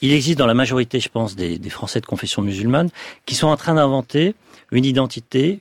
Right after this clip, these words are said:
une pratique, une façon d'être, une façon de bricoler, une façon de, voilà. Ça, ça, c'est une invention et à mon avis, il y a un grand travail à faire là-dessus pour montrer,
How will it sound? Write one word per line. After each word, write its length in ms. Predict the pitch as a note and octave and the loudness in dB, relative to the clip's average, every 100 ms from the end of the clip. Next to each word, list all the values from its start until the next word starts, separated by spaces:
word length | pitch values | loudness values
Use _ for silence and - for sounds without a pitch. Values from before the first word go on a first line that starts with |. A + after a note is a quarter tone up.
| A#2+ | -6
une 100 | A#2+ | -4
pratique, 540 | - A#2+ - D3+ - | -4 -4 -6 -8 -6
une 80 | A2+ | -4
façon 320 | - B2 B2 | -2 -2 -2
d'être, 360 | A2 A2+ B2+ - | 0 2 0 -4
une 80 | G#2 | -6
façon 380 | A2 - B2 | -6 -4 -2
de 80 | A#2+ | 0
bricoler, 540 | A#2 B2+ C#3 A#2+ A#2+ C3 | 0 0 2 4 6 4
une 120 | B2+ | 2
façon 460 | - A2 - B2+ | 0 -2 0 2
de, 180 | B2 A2 - - - | 4 2 2 -12 -2
voilà. 240 | A2 G#2+ - - | 2 2 2 -6
Ça, 200 | - - | -6 -2
ça, 200 | - F3+ | -2 -2
c'est 200 | D#3 B2+ | -4 -2
une 80 | B2+ | 0
invention 340 | B2+ B2 G#3 | 0 0 0
et 60 | C#3+ | 2
à 60 | |
mon 100 | B2+ | 4
avis, 160 | C3+ E3 | 4 2
il 80 | D3+ | -2
y 20 | |
a 40 | |
un 40 | G#2+ | 0
grand 140 | C3 | -2
travail 300 | D3 C#3 B2 | 0 0 0
à 60 | A2 | -2
faire 180 | - G#2 | -2 -4
là-dessus 300 | F#2 - F#3+ - _ _ - | -2 -4 -6 -8 _ _ 2
pour 80 | B2+ | 4
montrer, 380 | C3+ - A#2 | 4 2 -4